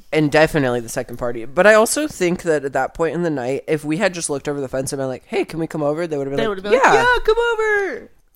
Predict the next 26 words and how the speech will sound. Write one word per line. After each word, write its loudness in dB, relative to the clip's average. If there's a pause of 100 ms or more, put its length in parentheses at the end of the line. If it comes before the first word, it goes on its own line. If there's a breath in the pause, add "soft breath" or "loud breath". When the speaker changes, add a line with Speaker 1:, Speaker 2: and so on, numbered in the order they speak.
(480)
Speaker 2:
But -2
instead, -6
we -6
just -12 (460)
let -10
ourselves -16
in. -20 (140)
Speaker 1:
Yeah, 0
we -4
had -4
the -4
privilege -6
of -12
saying -6
we -8
crash-, -12
crashed -10
it -16
'cause -20
we -18
just -16
went -16
over. -16 (160)
Speaker 2:
Right. -18 (840)
Speaker 1:
And, -8
um, -10